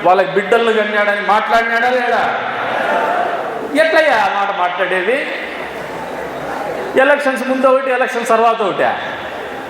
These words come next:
ఈ మాటలు మాట్లాడితే ఉలిక్కి పడుతున్నారు. అట్లే ఉలిక్కి పడటమే కాదు, కనిగుడ ప్రసాద్ దొంగ, కనిగుడ ప్రసాద్ కేసులు ఉన్నాయి.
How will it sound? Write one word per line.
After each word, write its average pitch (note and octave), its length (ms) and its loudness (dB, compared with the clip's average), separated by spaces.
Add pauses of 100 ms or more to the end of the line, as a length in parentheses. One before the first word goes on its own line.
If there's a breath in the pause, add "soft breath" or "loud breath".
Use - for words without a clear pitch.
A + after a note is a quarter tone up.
(560)
ఈ B3+ 100 8
మాటలు C#4 340 4
మాట్లాడితే B3+ 880 2 (760)
ఉలిక్కి C4+ 340 4
పడుతున్నారు. C4 500 4
అట్లే D#3 380 0 (1080)
ఉలిక్కి C4 300 4
పడటమే C4 420 4
కాదు, B3+ 260 2
కనిగుడ C4+ 440 2
ప్రసాద్ B3+ 320 4
దొంగ, B3+ 300 2
కనిగుడ B3+ 560 2
ప్రసాద్ B3 400 2
కేసులు A#3 280 2
ఉన్నాయి. A#3+ 240 -2